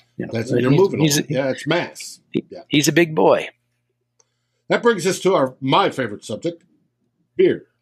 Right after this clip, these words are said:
Speaker 2: Lake Monster Brewing.
Speaker 1: <laughs>
Speaker 2: Lake Monster brews a great beer. They're all located in Saint Paul, Minnesota, right across the river from Minneapolis. If you're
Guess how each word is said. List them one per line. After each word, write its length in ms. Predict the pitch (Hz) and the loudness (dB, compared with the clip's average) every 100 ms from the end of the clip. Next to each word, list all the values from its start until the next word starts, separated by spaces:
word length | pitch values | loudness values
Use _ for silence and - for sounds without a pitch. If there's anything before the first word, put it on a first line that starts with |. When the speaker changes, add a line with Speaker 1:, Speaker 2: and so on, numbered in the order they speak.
| 131 | -2
Speaker 2:
Lake 240 | 170 180 | -2 -2
Monster 320 | 101 110 - | -8 -8 -8
Brewing. 300 | 117 90 - - - - - _ - - | -8 -8 -8 -14 -14 -18 -20 _ -18 -4
Speaker 1:
<laughs> 1000 | 175 165 - - - - _ _ - - | 0 0 -2 -4 -6 -20 _ _ -20 -2
Speaker 2:
Lake 220 | 147 196 | 0 0
Monster 640 | 156 180 170 - 175 165 - - _ | 2 0 0 0 2 0 -2 -20 _
brews 420 | 127 143 170 - | -2 4 4 4
a 40 | 127 | -2
great 340 | 156 170 165 | 2 2 2
beer. 260 | 139 165 160 | 0 2 2
They're 160 | 143 | 2
all 300 | 143 147 151 143 | 2 0 -4 -2
located 580 | 156 165 156 147 123 - | -2 0 -4 -4 -6 -10
in 280 | - 120 95 - | -6 -6 -6 -12
Saint 340 | - 151 165 - | -6 -4 -4 -4
Paul, 420 | 156 151 127 - _ _ _ _ | -6 -4 -8 -12 _ _ _ _
Minnesota, 560 | 135 156 139 - 185 185 | 0 0 0 0 2 2
right 220 | 147 170 | 2 0
across 300 | 160 156 135 | 0 -4 -6
the 80 | 127 | -4
river 240 | 156 160 | -4 -2
from 200 | - 110 | -8 -6
Minneapolis. 600 | 123 139 131 147 160 - | -2 0 0 -4 -6 -8
If 120 | - | -12
you're 40 | - | -10